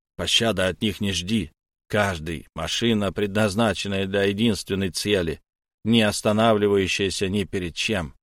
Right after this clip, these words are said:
Мы сами видели». Клаус утер пот с губы. Все четверо надолго умолкли. «Угости еще сигареткой, Янг», — попросила Тассо. «Хороши они у вас,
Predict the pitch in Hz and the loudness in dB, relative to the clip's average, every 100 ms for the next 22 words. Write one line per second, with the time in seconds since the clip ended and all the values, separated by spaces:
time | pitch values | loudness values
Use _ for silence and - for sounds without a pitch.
0 | _ _ _ _ _ _ _ - 101 - | _ _ _ _ _ _ _ -6 -2 2
1 | 123 95 78 87 76 76 71 - _ _ | 2 2 -2 -6 -6 -8 -10 -14 _ _
2 | _ _ _ _ _ _ _ _ _ - | _ _ _ _ _ _ _ _ _ 0
3 | 104 110 110 - 98 107 98 - 104 87 | 4 6 4 0 0 2 2 2 2 2
4 | 87 92 82 67 - _ _ _ _ _ | 0 0 0 -4 -6 _ _ _ _ _
5 | _ _ _ - - 110 - 135 - 127 | _ _ _ -4 0 0 2 2 2 2
6 | 123 123 117 104 110 104 101 101 98 98 | 2 2 2 6 6 6 2 0 -2 -2
7 | 90 67 71 65 - _ _ _ _ _ | -2 -4 -8 -10 -12 _ _ _ _ _
8 | _ _ _ _ _ _ _ _ _ _ | _ _ _ _ _ _ _ _ _ _
9 | _ _ _ _ _ _ 127 127 147 190 | _ _ _ _ _ _ 0 0 0 2
10 | 180 156 165 - 110 120 131 104 - 85 | 2 2 0 0 -2 -2 -2 -6 -8 -4
11 | 107 80 76 - - _ 104 104 101 - | -4 -4 -8 -16 -20 _ -4 0 0 2
12 | 101 95 104 92 - 80 - _ _ _ | 2 2 -2 -2 -4 -8 -12 _ _ _
13 | _ _ _ - 139 - 139 104 92 87 | _ _ _ -2 0 0 0 0 -2 -4
14 | 85 92 82 - | -4 -4 -4 -8